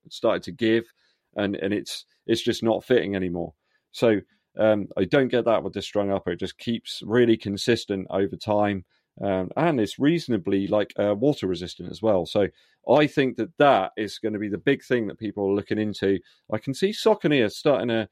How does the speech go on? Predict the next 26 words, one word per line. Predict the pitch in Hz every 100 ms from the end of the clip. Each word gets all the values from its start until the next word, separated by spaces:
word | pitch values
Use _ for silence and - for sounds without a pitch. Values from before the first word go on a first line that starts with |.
| _ _ _
try | - 160 143 120
different | 131 - 117 -
things. | 147 120 95
I | 113
noticed | 113 139 131 113 -
there's | 107
a | 101
different | 107 120 110
upper | 120 - 110
on | 107 101 98
one | 117 113
of |
the | 98
versions | 110 117 - 104 104
of |
the | 98
Pro | - 120 113
three. | - 151 143 85 _ _ _ _ _
Um, | - 104 95
they've | 98 101
just | 110 -
thrown | 123 135 117
that | 123 107
on | 123 104
there, | 92 80
just | 107 -